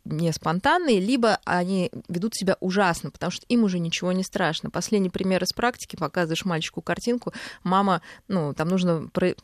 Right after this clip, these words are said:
проективный тест искать, мальчик грустный или весёлый. Ну, явно, что мама наказывает, ругает ребёнка. Она с пальцем такая, он стоит понурый. Он говорит: «Я улыбаюсь». Я говорю: «А», ну, не я, этот мальчик, ну, ему хорошо, весело. Я говорю: А что же вес-, говорю, «А что происходит?» Мама его ругает.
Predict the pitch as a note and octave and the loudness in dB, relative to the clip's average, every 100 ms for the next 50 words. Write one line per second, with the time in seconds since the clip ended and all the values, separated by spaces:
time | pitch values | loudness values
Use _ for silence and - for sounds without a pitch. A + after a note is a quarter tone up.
0 | E3+ F3+ F3+ - E3 F3 C#4 D#4+ - - | -6 0 0 0 0 2 2 0 -2 -2
1 | - F3+ F3 - F#3 E4+ - F#3+ F3 F#3+ | -2 0 -2 -2 -2 -2 2 0 0 -2
2 | - D3+ D#3 C4 A#3 E3+ D#3 - G3 D4 | -2 -2 0 2 4 2 0 -2 0 2
3 | G3 D3+ G3+ A3+ E3+ - D#3 F#3 F#3 E3 | 2 0 0 0 -2 -4 0 0 0 -2
4 | D#3 C#3 - A#2+ C3+ - D4+ C#4 G3 E3+ | -4 -4 -6 -8 -6 0 0 0 -4 -4
5 | - C#3+ D#3 - - - D#3 D#3 - E3 | -4 -4 -4 -6 -16 -6 -2 -2 0 2
6 | A#3 C#4+ F#3+ - - - G#3 G#3 G#3+ G#3+ | 4 2 0 -4 -14 -4 2 2 4 4
7 | D4 E4+ C4+ A#3+ A3+ A3 - _ - F3+ | 4 4 2 2 2 0 -6 _ -6 -4
8 | F3 F#3 F3 E3 G3+ E3+ F3 A#3 B3+ E3 | 0 0 2 0 0 0 2 2 0 0
9 | G3+ B3 - - F3+ D3+ D#3 G#3+ A#3+ G#3 | 0 0 -2 -6 -2 0 0 0 -2 -4
10 | F3+ F#3+ E3+ E3+ - E3 E3 F3 F3 D#3+ | -4 -4 -4 -4 -4 -6 -4 -4 -2 -2
11 | E3 E3+ - F#3+ F3 E3+ - E3 E3 - | -2 -6 -4 -4 -2 -4 -4 -4 -4 -4
12 | F#3+ - E3 - F#3+ F3 - - - - | -4 -4 -4 -2 -2 -2 -4 -12 -14 -6
13 | E3+ G#3 D4+ B3 A#3+ B3 F#3+ F#3 F3 | 2 4 4 4 4 2 2 2 2